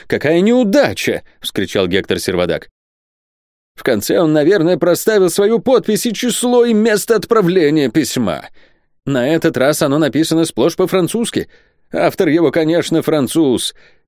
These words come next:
И подумать только, что мы не можем помочь этому бедняге!» Граф Тимашев и лейтенант Прокофьев вернулись к месту птичьего побоища, надеясь найти хоть обрывок письма, где сохранилось бы имя, подпись или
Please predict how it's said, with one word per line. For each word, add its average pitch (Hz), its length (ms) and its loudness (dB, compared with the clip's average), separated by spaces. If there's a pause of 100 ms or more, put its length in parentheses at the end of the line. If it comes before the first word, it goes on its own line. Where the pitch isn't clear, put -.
И 123 80 0
подумать 151 480 0
только, 160 240 2
что 175 160 -2
мы 190 80 2
не 208 80 2
можем 202 480 2
помочь 202 500 0
этому 196 320 2
бедняге!» 147 640 -2 (1120)
Граф 85 320 -2
Тимашев 110 500 -2
и 107 40 2
лейтенант 92 420 0
Прокофьев 95 720 -2
вернулись 135 500 0
к - 60 -6
месту 156 320 0
птичьего 156 400 -2
побоища, 85 800 -2 (240)
надеясь 90 400 -2
найти 95 320 -2
хоть 98 240 -2
обрывок 101 400 -2
письма, 107 400 -2
где 78 160 -4
сохранилось 90 560 -4
бы 95 240 -4
имя, 147 360 -2 (200)
подпись 123 540 -2
или 143 220 -2